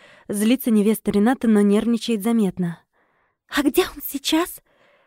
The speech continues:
«Вышел покурить с приятелем», отвечает невеста Рената, и на последнем слове её голос меняется. Кажется, я узнала всё, что хотела, и покидаю туалет.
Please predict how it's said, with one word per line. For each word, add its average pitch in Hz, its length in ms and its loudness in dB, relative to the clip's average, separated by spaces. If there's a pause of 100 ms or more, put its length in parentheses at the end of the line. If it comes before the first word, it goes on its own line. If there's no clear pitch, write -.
(220)
«Вышел 220 400 2
покурить 220 460 2
с - 20 -10
приятелем», 185 760 0 (380)
отвечает 208 480 -2
невеста 208 380 0
Рената, 220 320 -2
и 196 80 4
на 196 100 2
последнем 226 460 0
слове 233 320 0
её 220 160 2
голос 202 400 -2
меняется. 180 640 -2 (920)
Кажется, 226 380 -6
я 226 300 -2
узнала 247 400 -2
всё, 269 200 -6
что 208 220 -6
хотела, 226 460 -6
и 196 180 0
покидаю 208 480 -4
туалет. 190 420 -2